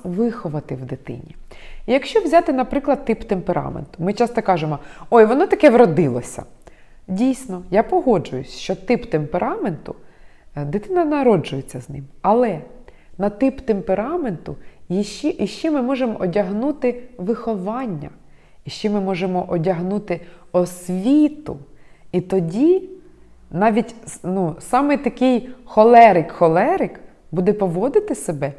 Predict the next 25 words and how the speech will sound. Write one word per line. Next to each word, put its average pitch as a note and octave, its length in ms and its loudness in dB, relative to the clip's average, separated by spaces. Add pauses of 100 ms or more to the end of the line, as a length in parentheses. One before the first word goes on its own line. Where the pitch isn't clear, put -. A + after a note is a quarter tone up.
(120)
по-іншому, F#3+ 720 -4 (100)
якщо D#3+ 260 -4
він G#3 120 0
буде F#3+ 200 0
вихований, F#3+ 720 -2 (260)
якщо G#3 220 -8
він A#3 120 -6
буде B3 200 0
освічений. - 640 -4 (460)
Тому, C4+ 400 -2 (680)
е, E3 340 -6 (180)
я A3 160 2
би C4 100 0
хотіла, D4 440 0
щоб - 200 -6
ми B3 160 0
ще, B3 180 0
знаєте, G3 380 -2 (340)
е, D#3+ 420 0
тема, B3+ 260 4
наприклад, G#3+ 580 2 (260)
дуже G#3 300 4
така F#3 220 4
болюча, G3+ 540 2
алкоголь, F3+ 760 2